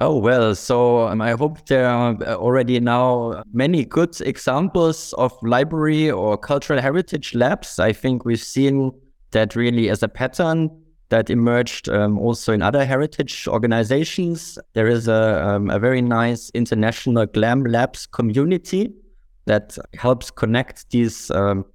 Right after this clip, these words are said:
cultural heritage professionals active in, uh, labs environments, and where I'm sure one can find, um, also some, some inspiration.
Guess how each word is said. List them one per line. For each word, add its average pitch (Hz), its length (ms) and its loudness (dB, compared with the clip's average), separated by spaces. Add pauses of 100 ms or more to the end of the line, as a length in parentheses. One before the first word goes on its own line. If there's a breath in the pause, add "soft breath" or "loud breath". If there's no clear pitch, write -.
(300)
cultural 110 340 -2
heritage 107 480 -2
professionals 101 880 -2
active 135 520 -2
in, 139 340 2
uh, 117 240 0
labs 120 380 -2
environments, 127 800 0
and 98 200 -2
where 107 160 2
I'm 107 120 0
sure 120 340 0 (460)
one 110 180 0
can 117 180 -2
find, 104 480 -2
um, 101 300 0
also 104 320 0
some, 101 460 -2
some 104 240 -2
inspiration. 113 800 -2